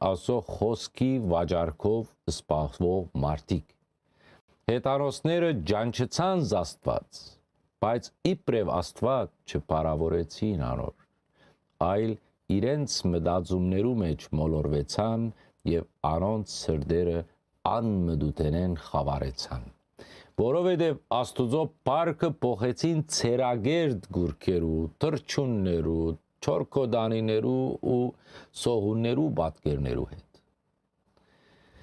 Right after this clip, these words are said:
Այս նամակը շատ պետք էր օգներ Հռոմի քրիստոնյաներուն, հեթանոսներուն դարձի բերելու, մինչև Բողոսի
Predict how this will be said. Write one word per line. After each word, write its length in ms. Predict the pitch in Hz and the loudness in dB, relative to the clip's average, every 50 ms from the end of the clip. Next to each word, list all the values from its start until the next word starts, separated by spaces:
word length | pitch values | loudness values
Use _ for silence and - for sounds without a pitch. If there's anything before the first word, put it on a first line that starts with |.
| - - - - - - - - - - - - _ _ | -20 -20 -20 -20 -20 -20 -20 -20 -20 -20 -20 -20 _ _
Այս 360 | - 151 165 196 226 220 - - | -2 0 2 2 2 2 0 0
նամակը 600 | - 170 160 139 131 143 160 165 156 127 117 113 113 117 123 131 - - _ _ _ _ _ _ _ _ _ _ _ _ _ _ _ _ _ _ _ _ _ - | 0 0 2 2 2 0 0 2 2 2 2 4 4 2 2 0 -2 -6 _ _ _ _ _ _ _ _ _ _ _ _ _ _ _ _ _ _ _ _ _ -10
շատ 560 | - - - - - 190 208 196 151 - - | -8 -4 -2 0 0 0 0 0 -2 -2 -2
պետք 400 | 95 95 117 117 - - - 117 | 0 0 0 0 -2 -2 0 0
էր 160 | 110 104 104 - - | 2 2 2 0 0
օգներ 720 | - 95 92 82 - - 123 135 151 156 160 160 151 - - - - | 0 -2 -2 -2 -2 -2 0 0 2 0 0 0 -2 -4 -8 -10 -4
Հռոմի 460 | - 98 107 110 110 107 110 127 139 143 - | -2 0 2 2 2 2 2 2 0 0 -2
քրիստոնյաներուն, 1120 | - - 101 98 92 - - 104 101 101 101 101 101 101 104 98 85 76 64 57 - - - _ _ _ _ _ _ _ _ _ _ _ _ _ _ _ | 0 0 0 0 0 -2 0 0 0 2 2 0 2 2 2 2 0 0 -2 -4 -8 -10 -12 _ _ _ _ _ _ _ _ _ _ _ _ _ _ _
հեթանոսներուն 1000 | - 101 104 104 104 104 101 98 98 92 - - - 98 90 90 110 120 123 117 - _ | -2 0 0 0 0 0 0 0 0 -2 -2 -2 -2 0 0 0 0 0 -2 -4 -4 _
դարձի 520 | - 92 92 95 90 - - - 131 123 110 | -2 0 0 0 -2 -6 -4 -2 0 0 0
բերելու, 480 | - - 71 64 - - - - - - _ _ _ _ _ _ _ _ _ _ _ _ _ - | 0 -2 -2 -2 -2 -4 -6 -8 -10 -12 _ _ _ _ _ _ _ _ _ _ _ _ _ 0
մինչև 760 | - 117 131 135 117 - - 185 196 196 196 190 175 160 - - _ _ _ _ _ _ _ _ _ _ _ _ _ _ _ - - _ _ _ _ _ - | 0 2 2 0 0 0 2 4 4 4 4 4 2 0 -4 -8 _ _ _ _ _ _ _ _ _ _ _ _ _ _ _ -20 -20 _ _ _ _ _ -2
Բողոսի 560 | - 98 107 110 110 110 107 - - 131 | 0 2 2 2 0 0 0 0 0 0